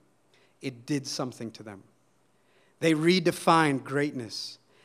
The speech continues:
They followed him in the path of the cup and the baptism. They went with him to the margins, and they changed the world from the inside out. James, in the book of Acts, was, tells us he did drink that cup. He was beheaded. And John,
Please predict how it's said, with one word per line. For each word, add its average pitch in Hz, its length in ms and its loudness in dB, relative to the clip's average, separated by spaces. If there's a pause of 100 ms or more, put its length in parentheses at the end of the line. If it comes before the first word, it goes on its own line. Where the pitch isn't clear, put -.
(120)
They 151 160 4
followed 185 720 10
him 156 360 4
in 143 160 -2
the 143 60 -2
path 156 420 0
of 127 100 -8
the 131 80 -6
cup - 360 -2
and 131 120 -4
the 127 60 -8
baptism. 135 600 -4 (380)
They 165 140 6
went 190 340 10
with 196 180 8
him 190 180 4
to 175 100 0
the 160 80 2
margins, 151 720 2 (300)
and 143 140 -4
they 147 80 0
changed 190 540 2
the 175 80 0
world 165 320 2
from 147 140 -4
the 151 100 -2
inside 143 360 -2
out. 120 260 -4
James, 185 680 4 (520)
in 135 80 -10
the 131 60 -4
book 156 180 2
of 156 120 4
Acts, 170 280 6
was, 147 120 -8
tells 170 320 2
us 165 180 0
he - 180 -8
did 175 260 2
drink 143 260 -4
that 131 140 -4
cup. - 220 -8
He 180 120 -12
was 143 160 -4
beheaded. 127 580 -8 (880)
And 147 200 -4
John, 156 580 6